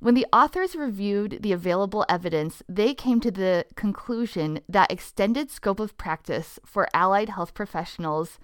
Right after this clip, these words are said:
could be a cost-effective and consumer-accepted investment that could improve patient outcomes.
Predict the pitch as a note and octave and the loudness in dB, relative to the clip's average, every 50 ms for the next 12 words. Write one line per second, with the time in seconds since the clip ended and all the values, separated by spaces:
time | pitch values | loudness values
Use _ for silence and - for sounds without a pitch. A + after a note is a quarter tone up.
0 | - - - - - - - _ - - - - B3+ B3 G#3+ - A3+ G#3 F#3 F3+ | -20 -20 -20 -20 -20 -20 -20 _ -20 -12 -4 0 0 0 0 0 0 0 0 -2
1 | - - - - G3+ G3+ A#3 - - - - - C#4+ - - F3 F3 _ - E3 | -4 -10 -4 2 4 4 4 4 0 -6 -6 -6 -4 -2 -2 -4 -2 _ 0 2
2 | E3 E3+ F3 - - - F3+ F3 - F#3 E3+ D#3+ - - - - A3 A3 A#3 B3+ | 2 2 2 -2 -6 -4 -4 -4 -4 -4 -6 -6 -6 -10 -10 -6 -2 0 0 0
3 | B3+ - - B3+ - - F#3 D#3 D3+ - C#3+ E3 - - F#3 F3 E3+ E3+ D#3 D#3+ | 0 0 -4 -8 -8 -4 -6 -4 -4 -2 -4 -4 -2 -2 -4 -2 0 0 -2 -2
4 | - - D#3+ - - - _ - _ - - - - - - - G3 G3 - - | -4 -8 -8 -8 -8 -8 _ -20 _ -20 -20 -20 -20 -14 -4 -2 -2 -2 0 0
5 | A#3 A#3 - - B3+ B3+ - - F3+ D#3 D3 D#3+ D#3 - - - F#3 D3 D#3 - | 0 0 2 2 0 0 0 -2 -2 -2 -2 -4 -6 -10 -10 -6 -6 -6 -6 -6
6 | - D#3+ D#3 - - - - - _ - - D#3+ - - - - F#3+ - - - | -6 -8 -8 -8 -8 -8 -10 -10 _ -12 -10 -8 -6 -6 -6 -8 -10 -10 -12 -20